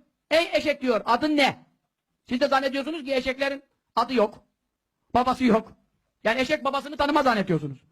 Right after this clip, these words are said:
İnsanlar babasını, anasını tanımaz. Eşekler tanır. Şimdi öyle eşekten beter insanlar var. Bak, eşek seceresini saydı. Ufeyr ibn Yezid ibn Şihab ibn Haşefe.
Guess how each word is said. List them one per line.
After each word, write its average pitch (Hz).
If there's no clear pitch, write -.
İnsanlar 381
babasını, 247
anasını 202
tanımaz. 175
Eşekler 247
tanır. 269
Şimdi 202
öyle 247
eşekten 247
beter 226
insanlar 320
var. 185
Bak, 254
eşek 269
seceresini 277
saydı. 190
Ufeyr 247
ibn 302
Yezid 233
ibn 294
Şihab 240
ibn 294
Haşefe. 277